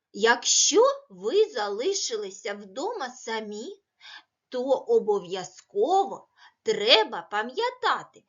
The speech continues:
про правила безпеки з незнайомими людьми. Давайте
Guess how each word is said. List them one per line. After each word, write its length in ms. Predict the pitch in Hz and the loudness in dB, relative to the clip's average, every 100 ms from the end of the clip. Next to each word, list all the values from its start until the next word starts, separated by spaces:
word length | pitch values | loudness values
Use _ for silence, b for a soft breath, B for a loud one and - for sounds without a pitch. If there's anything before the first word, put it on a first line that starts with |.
| b b | b b
про 240 | 208 202 196 | -8 -6 -6
правила 840 | - 190 185 233 330 330 320 320 | -10 -4 4 4 4 0 -6 -6
безпеки 840 | 330 466 466 - - 294 220 - 170 | -2 -4 -4 -10 -8 -8 -8 -14 -20
з 80 | |
незнайомими 1120 | 185 190 175 170 175 165 208 403 359 330 302 | -20 -20 -20 -20 -20 -12 -8 -8 -10 -14 -12
людьми. 600 | 277 277 233 208 202 175 147 _ _ _ _ _ B B B | -10 -10 -10 -12 -12 -12 -18 _ _ _ _ _ B B B
Давайте 720 | 165 190 156 196 466 523 - | -10 -8 0 6 6 6 -4